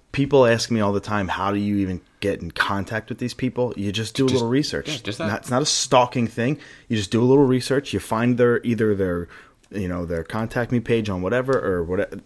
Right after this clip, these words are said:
Speaker 1: however the case may be. Um, that's why they're out there, and that's
Speaker 2: Yeah.
Speaker 1: why they have them available. Uh, shot an email, followed up on it. They got back to me right in the middle of my nephew's birthday party last week, and I was like,
Speaker 2: E-, excuse me, guys. I'll be back.
Speaker 1: <laughs> I looked at Ashley. I was like, "Get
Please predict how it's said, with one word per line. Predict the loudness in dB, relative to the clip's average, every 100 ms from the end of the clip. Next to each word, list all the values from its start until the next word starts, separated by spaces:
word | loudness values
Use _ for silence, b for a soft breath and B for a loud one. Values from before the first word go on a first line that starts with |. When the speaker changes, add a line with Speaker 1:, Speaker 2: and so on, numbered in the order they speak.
| -2
Speaker 1:
however | 4 4 4
the | 0
case | -2 -4 -4
may | -2
be. | -2 -2 B B B B
Um, | -4 -2 -2 -4 -6
that's | -8 -4
why | -2
they're | -2 -2
out | -2 -2
there, | -2
and | -2 -6
that's | -4
Speaker 2:
Yeah. | -2
Speaker 1:
why |
they | -2 -2
have | -2 0 2
them | 2 2 2
available. | 0 -2 0 0 0 -2 B B B
Uh, | -4 -4
shot | 0 2 4
an | 6
email, | 6 4 4 0 -4
followed | 0 2 4 2
up | 2
on | 0 0
it. | -2 -4
They | -2
got | -2 -2
back | -2 -4
to | 0
me | 0 0
right | 0 0 2
in |
the | 4
middle | 4 4
of | 2
my | 2
nephew's | 2 0 -2 -4
birthday | -2 -4 -2 -4
party | -2 -2 0
last | -2 -2
week, | -2 -2 -4 B B B
and | -4
I | -2
was | -2
like, | -4 -4
Speaker 2:
E-, | -4
excuse | 0 2 2
me, |
guys. | 0 -2 -4 -2
I'll | 0
be | 0
back. | -2 -4 -4
Speaker 1:
<laughs> | -4 -4 B B B B -14 -8 -6 -2
I |
looked | 0 0 0
at | -2
Ashley. | -2 -6
I | -8
was |
like, | -10 -14
"Get | -20 -20